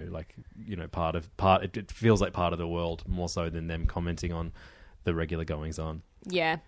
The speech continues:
Speaker 1: If this isn't a zero issue even, like, maybe all it is is just a, like, a,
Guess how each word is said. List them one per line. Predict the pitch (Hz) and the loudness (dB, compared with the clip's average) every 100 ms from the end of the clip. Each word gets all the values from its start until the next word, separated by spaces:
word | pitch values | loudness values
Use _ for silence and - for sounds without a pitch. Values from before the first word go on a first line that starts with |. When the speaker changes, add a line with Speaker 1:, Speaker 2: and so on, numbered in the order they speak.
| _ - | _ -6
Speaker 1:
If | 131 | 4
this | 175 190 | 6 8
isn't | 143 107 104 | 6 6 2
a | 110 | 4
zero | 95 104 113 123 | 6 8 10 10
issue | 101 - 92 80 | 8 6 2 2
even, | 82 80 78 | -2 -4 -2
like, | 95 113 | 0 8
maybe | 131 160 | 12 12
all | 123 123 120 | 10 8 10
it | |
is | 117 | 8
is | 107 92 | 6 4
just | 95 | 0
a, | 95 90 | 0 2
like, | 98 87 | 2 4
a, | 90 | 0